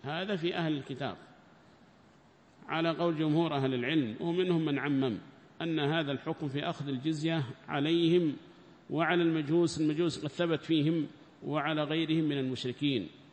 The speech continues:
أنهم إما إسلام أو جزية أو قتل. هذا حكم في الجميع، لا يخص به أهل الكتابين ولا المجوس معهم، بل هو عام في كل مشرك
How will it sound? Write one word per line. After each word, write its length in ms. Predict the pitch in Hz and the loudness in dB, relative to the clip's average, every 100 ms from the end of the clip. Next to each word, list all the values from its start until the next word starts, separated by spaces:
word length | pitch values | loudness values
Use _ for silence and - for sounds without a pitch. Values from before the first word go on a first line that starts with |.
| - - - | -20 -14 -4
أنهم 580 | 147 143 139 131 127 120 | -2 0 0 -2 -2 -4
إما 560 | 156 170 156 156 156 | -4 -2 -2 -2 -4
إسلام 500 | 139 147 143 117 90 67 - - - - | -6 -4 -2 -4 -6 -12 -20 -20 -20 -6
أو 240 | 135 156 | -2 -2
جزية 500 | 156 165 143 165 190 175 - - - | 0 -2 2 2 2 0 -6 -18 -6
أو 180 | 151 147 | -4 -2
قتل. 440 | 151 170 202 190 160 | -2 -2 0 -2 -2
هذا 340 | 170 175 156 | -2 -2 -2
حكم 380 | 135 170 - 180 | -4 -8 -6 -4
في 120 | 170 | -2
الجميع، 500 | 165 139 135 135 127 - - - - - - 139 | -2 0 0 2 -2 -6 -20 -20 -20 -20 -14 -6
لا 200 | 156 175 | -2 -2
يخص 540 | 151 117 175 - - | -2 -4 -6 -6 -8
به 320 | 165 156 160 | -4 0 0
أهل 280 | 160 151 147 | 0 -4 -4
الكتابين 800 | 135 143 151 151 147 175 185 208 | -6 -8 -6 -6 -2 2 2 0
ولا 200 | - 151 | -2 -2
المجوس 680 | 151 135 127 117 92 - - - - | 0 -2 -2 -6 -8 -12 -16 -20 -12
معهم، 380 | - 135 113 92 67 - - - - - - - | -6 -4 -6 -8 -14 -20 -20 -20 -20 -20 -16 -6
بل 200 | 151 151 | -2 0
هو 120 | 147 | 0
عام 200 | 139 156 | -2 -4
في 140 | 151 | -6
كل 260 | 151 226 175 | -6 -2 0
مشرك 300 | 151 147 | 0 -4